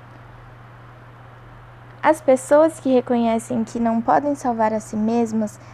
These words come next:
são as pessoas mais abençoadas do mundo quando elas pedem a Deus para salvá-las.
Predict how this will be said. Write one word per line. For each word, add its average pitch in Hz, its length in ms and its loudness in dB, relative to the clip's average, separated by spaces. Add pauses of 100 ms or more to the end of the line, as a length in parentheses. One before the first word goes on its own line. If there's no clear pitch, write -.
são 262 220 -2
as 262 100 -2
pessoas 277 460 0
mais 285 340 0
abençoadas 277 720 0
do 277 140 -2
mundo 269 420 0
quando 240 220 -2
elas 233 260 0
pedem 226 400 -2
a 220 60 -2
Deus 220 200 -4
para 220 220 -4
salvá-las. 208 800 -6